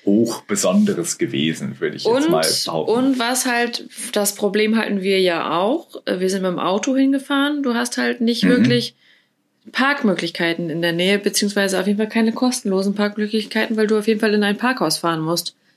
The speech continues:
Speaker 2: in der
Speaker 1: Ja.
Speaker 2: City. Also vom Bahnhof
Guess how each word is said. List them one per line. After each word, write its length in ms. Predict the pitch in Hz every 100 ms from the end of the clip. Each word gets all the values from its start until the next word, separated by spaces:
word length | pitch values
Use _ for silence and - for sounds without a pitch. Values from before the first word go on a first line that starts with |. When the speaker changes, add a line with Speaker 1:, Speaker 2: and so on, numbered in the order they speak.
| _ _
Speaker 2:
in 160 | - 170
der 300 | 170 165 156
Speaker 1:
Ja. 140 | 202 196
Speaker 2:
City. 360 | 190 180 165
Also 360 | - 185 196 196 - - - - - _ - 240
vom 240 | 220 214
Bahnhof 640 | 214 240 285 294 - -